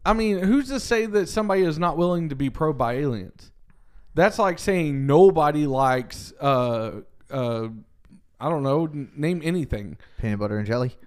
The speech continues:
Speaker 1: Fuck. Like, it's like saying, like,
Speaker 2: What do they
Speaker 1: absolutely
Speaker 2: use as lubricant?
Speaker 1: Bruh.
Speaker 2: Or do they use it?
Speaker 1: <laughs> I didn't, I mean, alien spit? I don't know. I mean,
Speaker 2: What are they,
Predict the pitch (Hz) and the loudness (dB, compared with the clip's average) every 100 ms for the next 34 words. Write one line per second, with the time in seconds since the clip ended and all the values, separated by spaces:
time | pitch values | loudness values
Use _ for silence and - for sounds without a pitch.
0 | - - - - - 123 - - - - | -20 -20 -18 -16 -6 -4 -4 -12 -20 -20
1 | - - - 139 139 127 - - - 208 | -20 -16 -4 -2 -2 -8 -16 -8 0 2
2 | 233 262 - 226 208 185 151 151 143 151 | 2 0 0 -2 -2 -4 -4 0 4 8
3 | 180 220 165 143 175 170 170 117 123 196 | 8 8 8 8 8 6 2 2 2 2
4 | 143 - 98 - - - - _ _ _ | 0 -2 -8 -12 -20 -20 -20 _ _ _
5 | _ _ _ 131 131 127 107 - 110 110 | _ _ _ -2 2 2 0 -2 -2 -2
6 | 104 135 185 127 104 104 101 101 - 107 | 0 2 4 2 0 -4 -4 -6 -6 -4
7 | 135 131 92 85 - - - _ - - | -2 -2 -6 -12 -18 -20 -20 _ -20 -20
8 | _ _ _ _ - 135 131 127 117 113 | _ _ _ _ -6 -4 -2 -2 -4 -6
9 | - 127 165 202 208 - - 226 - 165 | -4 -2 -2 -4 -6 -8 -6 -6 -6 -8
10 | 190 180 196 202 202 190 - 147 143 135 | -6 -4 -4 -6 -10 -14 -4 -4 -2 -4
11 | 117 - - - - - - - _ 113 | -6 -8 -12 -16 -16 -16 -18 -20 _ 0
12 | 139 156 139 110 | 2 2 2 -2